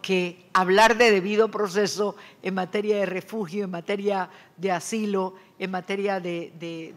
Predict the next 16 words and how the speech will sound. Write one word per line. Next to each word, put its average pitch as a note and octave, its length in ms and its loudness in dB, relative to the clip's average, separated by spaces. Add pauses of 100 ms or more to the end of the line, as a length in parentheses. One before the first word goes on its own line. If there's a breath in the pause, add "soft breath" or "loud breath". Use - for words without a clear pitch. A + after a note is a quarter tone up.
de D#3+ 400 -10
facilitar F#3 920 0 (460 loud breath)
a E3+ 380 -4
la F3+ 160 -2
movilidad F3+ 680 0
humana F3+ 560 -2 (460 loud breath)
va G3 80 -2
a G3 60 -4
ser F#3+ 440 0 (120)
de E3 120 -4
gran F3 300 -2
utilidad. C#3 580 -10
Y F3+ 100 -12
es F#3+ 120 -12
un A3 140 -8
trabajo F#3 520 -2